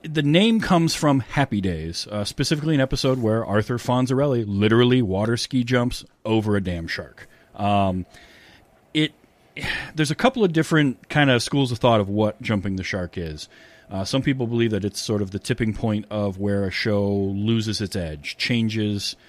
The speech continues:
um, and is kinda, it's irreversible, never, never gets back what it had. Other times, uh, other people believe that jumping the shark is just kind of a moment in a show that just is crazy and outlandish and makes no sense whatsoever.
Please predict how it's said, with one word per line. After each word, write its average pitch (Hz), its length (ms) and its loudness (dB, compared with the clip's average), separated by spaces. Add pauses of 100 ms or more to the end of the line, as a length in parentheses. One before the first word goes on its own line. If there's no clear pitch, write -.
(240)
um, 92 460 -4
and 95 140 -4
is 92 200 -4
kinda, 104 280 -2
it's 95 180 -6
irreversible, 95 560 0
never, 98 320 0 (100)
never 107 160 2
gets 92 160 -4
back 90 240 -6
what 87 80 -6
it 85 80 -8
had. 82 220 -6 (400)
Other 180 160 2
times, 139 480 0
uh, 85 340 -14
other 147 180 -2
people 147 220 -2
believe 123 300 0
that 113 80 0
jumping 123 300 -2
the 113 80 -2
shark 120 260 -2
is 110 80 -2
just - 280 -4 (440)
kind 160 160 0
of 170 60 6
a 151 80 4
moment 131 320 4
in 120 80 2
a 110 40 0
show 123 280 0
that 104 80 -4
just 113 240 -4
is 98 100 -8
crazy 90 440 0 (120)
and 92 140 -4
outlandish 98 520 -2
and 92 120 -4
makes 95 180 -2
no 104 220 2
sense 101 320 -2
whatsoever. 87 560 -6